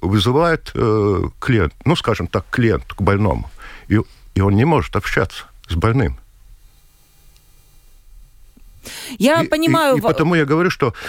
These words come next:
Speaker 1: э,
Speaker 2: Нет, вот
Speaker 1: хоть,
Speaker 2: здесь
Speaker 1: хоть
Speaker 2: вот
Speaker 1: заставлять надо выучить латышский, потому
Speaker 2: Хорошо.
Speaker 1: что человеку самому будет плохо.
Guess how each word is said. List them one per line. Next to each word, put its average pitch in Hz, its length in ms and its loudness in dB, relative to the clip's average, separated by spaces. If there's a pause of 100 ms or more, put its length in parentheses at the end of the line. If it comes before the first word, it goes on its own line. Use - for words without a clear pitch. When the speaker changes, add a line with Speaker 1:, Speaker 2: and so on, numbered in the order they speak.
(200)
Speaker 1:
э, - 100 -2
Speaker 2:
Нет, 143 260 0
вот 123 200 -6
Speaker 1:
хоть, 220 260 2
Speaker 2:
здесь 330 240 0
Speaker 1:
хоть 185 120 2
Speaker 2:
вот 143 80 -2
Speaker 1:
заставлять 160 600 0
надо 98 320 -2 (280)
выучить - 480 -2
латышский, - 480 -2
потому 240 440 0
Speaker 2:
Хорошо. 214 220 -8
Speaker 1:
что - 260 2 (400)
человеку 139 480 0
самому 135 480 0
будет 139 340 2
плохо. - 500 -2